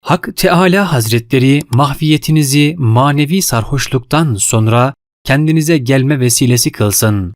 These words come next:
Alçak gönüllülüğünüzü mutluluk ve yücelmeye sebep kılsın. Kim tevazu sahibi ise Allah onu yüceltir.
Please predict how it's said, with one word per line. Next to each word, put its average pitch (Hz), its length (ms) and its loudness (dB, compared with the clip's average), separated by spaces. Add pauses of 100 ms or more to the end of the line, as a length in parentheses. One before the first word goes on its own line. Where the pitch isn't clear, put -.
(540)
Alçak 143 500 -2
gönüllülüğünüzü 127 1000 2 (180)
mutluluk 147 840 0
ve 127 240 2
yücelmeye 123 920 0
sebep 143 460 -2
kılsın. 101 640 -2 (720)
Kim 147 320 0 (340)
tevazu 151 580 2
sahibi 117 480 0
ise 127 440 0 (440)
Allah 113 440 0
onu 113 240 2
yüceltir. 107 760 0